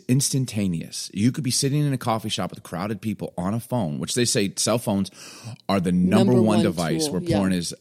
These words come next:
Speaker 1: you know, and you can be watching just, I mean, anything, and no one knows, man. I mean, it's just, it's insane to me to think how easy it is for people today, uh, you know, and me s-, talking primarily to men, to access pornography. And I don't know if we realize, I think we do,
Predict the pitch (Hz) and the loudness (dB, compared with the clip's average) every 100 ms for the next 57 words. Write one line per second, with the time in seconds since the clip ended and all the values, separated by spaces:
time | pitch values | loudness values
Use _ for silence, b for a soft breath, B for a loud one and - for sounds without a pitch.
0 | _ - 107 - 113 107 107 113 95 87 | _ -4 -4 -2 0 0 2 0 0 0
1 | 101 120 - 107 95 90 113 - - B | 0 -2 0 0 0 0 -2 -4 -6 B
2 | B B B B B B - 127 120 95 | B B B B B B -2 2 2 2
3 | 73 - _ _ 147 190 190 95 - _ | -2 -10 _ _ 4 4 4 -2 -12 _
4 | _ _ - 135 135 175 190 185 147 165 | _ _ -2 2 2 2 2 2 2 -4
5 | 82 87 87 104 120 - _ _ 120 113 | -8 -8 -6 -6 -8 -14 _ _ -6 -4
6 | 120 165 - - 127 160 147 135 147 147 | -2 -2 -4 -4 -2 0 0 0 0 0
7 | 110 92 82 95 - 98 95 - 104 113 | 0 -2 -2 -8 -6 -4 -4 -4 -4 -2
8 | 113 110 95 92 87 85 - 87 - 92 | -2 -2 -2 -4 -2 -4 -6 -10 -6 -6
9 | 90 - 82 85 80 82 - _ _ 95 | -6 -10 -8 -6 -8 -10 -14 _ _ -6
10 | 92 117 107 95 104 110 104 - _ _ | -6 -4 -4 0 2 2 0 -6 _ _
11 | _ _ 98 92 85 92 98 82 82 117 | _ _ -6 -4 0 2 2 0 0 0
12 | 101 - B B - - 135 139 - 123 | 0 -4 B B -10 -6 -4 -4 -2 -4
13 | - 107 95 139 135 - - B B B | -2 -2 0 -2 -8 -14 -20 B B B
14 | B - 123 135 135 170 160 156 117 123 | B 0 2 4 4 2 4 2 4 4
15 | 95 73 - 123 165 170 139 101 113 | 2 -4 -6 0 0 2 2 2 -2